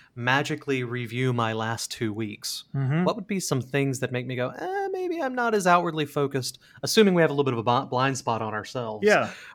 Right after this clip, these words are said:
Speaker 1: What would be the actions that would maybe give you an idea of where you're at on the
Speaker 2: Well,
Speaker 1: spectrum?
Speaker 2: let me, let me give you, let me give you six things that land into that category.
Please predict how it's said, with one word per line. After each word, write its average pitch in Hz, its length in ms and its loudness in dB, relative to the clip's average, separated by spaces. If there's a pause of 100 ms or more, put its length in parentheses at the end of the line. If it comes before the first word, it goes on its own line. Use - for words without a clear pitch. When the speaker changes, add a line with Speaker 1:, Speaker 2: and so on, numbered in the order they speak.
Speaker 1:
What 196 200 4
would 202 120 4
be 185 100 4
the 131 140 2
actions 113 540 -2
that 113 120 -8
would 113 120 -8
maybe 113 200 -4
give 107 180 -8
you 110 120 -6
an 107 80 -6
idea 104 340 -8
of 101 80 -12
where 104 160 -8
you're 101 180 -10
at 104 100 -12
on 107 140 -14
the 120 80 -20 (180)
Speaker 2:
Well, 143 100 2
Speaker 1:
spectrum? 123 160 -8 (120)
Speaker 2:
let 170 140 2
me, 185 180 2
let 170 140 -2
me 180 120 4
give 160 200 4
you, 143 100 4 (120)
let 156 140 0
me 151 80 2
give 139 120 2
you 127 40 0
six 131 340 -4
things 127 260 -4
that 120 100 -4
land 113 240 -2
into 110 140 -4
that 98 200 -4
category. 92 580 -12